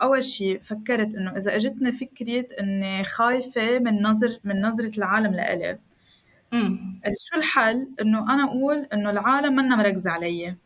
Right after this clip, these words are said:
Speaker 1: مثل ما قلت قبل
Speaker 2: مم.
Speaker 1: شوي. تاني سيناريو إنه معقول أنا أكون خايفة من نظرتي لحالي، يمكن ما بيهمني العالم، يمكن أنا ما مني مبسوطة مع حالي.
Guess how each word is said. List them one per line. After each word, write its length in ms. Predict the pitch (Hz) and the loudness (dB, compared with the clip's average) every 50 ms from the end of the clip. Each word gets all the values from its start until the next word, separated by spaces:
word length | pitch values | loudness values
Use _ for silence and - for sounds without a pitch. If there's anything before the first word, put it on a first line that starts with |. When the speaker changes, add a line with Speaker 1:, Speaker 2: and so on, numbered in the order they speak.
| _ - | _ -10
Speaker 1:
مثل 200 | 208 214 - 196 | -10 -6 -4 -4
ما 100 | 185 185 | -2 0
قلت 200 | 190 180 180 - - _ - | -2 -2 -4 -6 -10 _ -4
قبل 140 | 202 202 | -4 -2
Speaker 2:
مم. 80 | 196 185 | -2 -4
Speaker 1:
شوي. 360 | 185 190 185 - - - 202 - _ _ _ _ _ _ _ _ _ _ _ _ | -6 -8 -12 -12 -12 -12 -14 -16 _ _ _ _ _ _ _ _ _ _ _ _
تاني 260 | _ 285 302 330 349 330 | _ 0 2 2 0 0
سيناريو 540 | - - 277 247 262 269 277 277 269 247 | 0 0 2 4 4 4 4 4 2 2
إنه 160 | 208 208 208 202 | 2 2 2 2
معقول 280 | 202 208 226 262 285 | 2 2 2 2 0
أنا 200 | - - 269 294 | 0 0 0 0
أكون 220 | 302 294 - 262 247 | 0 2 0 0 0
خايفة 800 | - - 254 254 285 302 302 - - 254 240 262 294 330 359 - - - | 2 2 2 2 2 0 -2 -2 -2 0 0 2 0 0 -2 -6 -4 0
من 200 | 220 220 220 214 | 0 4 4 4
نظرتي 580 | 226 254 247 277 285 277 - - 262 254 277 269 | 4 4 4 2 0 -2 -2 -2 0 2 4 2
لحالي، 640 | 233 - - - 233 240 247 226 175 160 165 160 - - - _ _ 202 | 2 0 0 0 2 2 2 2 0 -2 -6 -8 -10 -14 -20 _ _ -6
يمكن 280 | 196 196 - 220 202 | -6 -4 -4 -2 -2
ما 60 | 214 | -2
بيهمني 360 | 220 240 269 269 262 240 220 202 | 0 2 2 2 4 4 4 2
العالم، 380 | 190 180 196 202 202 196 196 | 2 2 2 2 2 2 0
يمكن 240 | 190 190 - 202 196 - 233 | -2 -4 -6 -8 -6 -2 0
أنا 320 | 262 277 262 208 185 196 - - - - - - _ - | 2 2 2 2 0 -2 -6 -14 -20 -20 -20 -18 _ -2
ما 260 | 202 208 208 208 202 | 2 2 4 4 4
مني 260 | 196 208 214 220 220 | 4 4 4 4 4
مبسوطة 400 | 196 180 - - - 208 - 202 | 2 0 -2 -4 -12 -8 -6 -4
مع 120 | 185 180 175 | -2 -2 -4
حالي. 480 | 180 - - 220 202 185 170 180 185 | -4 -4 -4 -2 -2 -2 -2 -6 -10